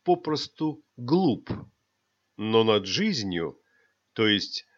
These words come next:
над миллионами сцепившихся случаев, господствует, я в этом твердо уверен, непреложный закон. Все проходит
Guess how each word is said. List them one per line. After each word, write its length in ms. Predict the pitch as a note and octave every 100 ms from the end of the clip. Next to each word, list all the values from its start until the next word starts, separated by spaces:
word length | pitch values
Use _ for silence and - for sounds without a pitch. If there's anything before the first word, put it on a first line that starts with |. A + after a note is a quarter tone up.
| _
над 280 | A2 A2+ A#2
миллионами 680 | A#2 C#3+ D#3 F3+ D#3+ A#2 A2+
сцепившихся 920 | A2 - D#3 - E3 - - A2 -
случаев, 800 | D#3 - F#3 - - F#2+ D#2 - _ _ _ _ -
господствует, 1300 | G2 G2+ G#2 - - G#3 G#3 - - G2+ F2+ E2+ _ _ _ _ _ _
я 220 | - F#2 F#2+
в 40 |
этом 280 | G2 A2 A2 _ _
твердо 420 | B2+ E3 C3 F#2+
уверен, 540 | G#2+ G2+ G#2 F2 D2+ - _ _ _ _ _ _
непреложный 1040 | G2+ G#2 G#2+ G#2 G2 F#2+ A#2+ F3 C#3 D#3 D#3
закон. 720 | C3 D3 - G#2 D#2 B1+ - _ _ _ _ _ _ _ _ _
Все 340 | - - A#2 A#2+
проходит 920 | A2 G#2 G2 - F#3+ E3+ F3 -